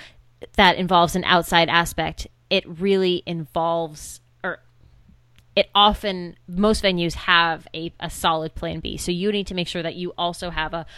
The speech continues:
a plan B, um, for your wedding, because while having, like, a beautiful al fresco dinner is nice,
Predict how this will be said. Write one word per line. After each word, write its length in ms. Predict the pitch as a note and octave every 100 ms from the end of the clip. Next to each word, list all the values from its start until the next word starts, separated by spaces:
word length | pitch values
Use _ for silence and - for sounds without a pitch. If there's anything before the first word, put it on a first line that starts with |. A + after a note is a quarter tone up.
| -
a 100 | F3+
plan 560 | - - F#3+ F3 E3+ D#3+
B, 440 | F3+ F3 E3 - D#3+ - - - F3
um, 540 | E3 D#3 C3+ C3+ E3 F#3+ -
for 520 | - - F3 D#3+ D3+
your 180 | D3+ D#3
wedding, 340 | D#3 C3+ C#3
because 380 | D#3+ - E3+ D#3
while 200 | F3 D#3+
having, 300 | E3 D#3+ D#3
like, 160 | D#3 D#3+
a 40 |
beautiful 640 | C#3+ D#3 F3+ F#3 - F3 D#3+
al 120 | D#3
fresco 380 | - D#3+ - D#3+
dinner 260 | D#3+ D3+
is 160 | D3+ D3+
nice, 560 | B3+ G#3 E3+ - -